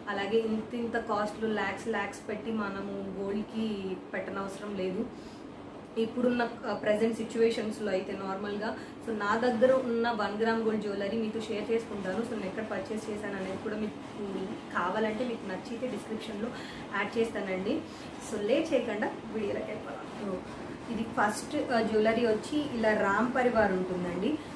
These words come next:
మీకు ఐడియా ఉంటుంది రామ్ పరివార్, ఆ,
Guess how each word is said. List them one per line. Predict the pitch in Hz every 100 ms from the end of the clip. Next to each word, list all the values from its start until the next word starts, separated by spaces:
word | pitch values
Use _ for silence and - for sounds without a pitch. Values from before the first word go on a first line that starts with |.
| -
మీకు | 233 226
ఐడియా | 202 208 269
ఉంటుంది | 269 233 214 226
రామ్ | 220 202 208 214
పరివార్, | 233 214 220 220 208 208 226
ఆ, | 196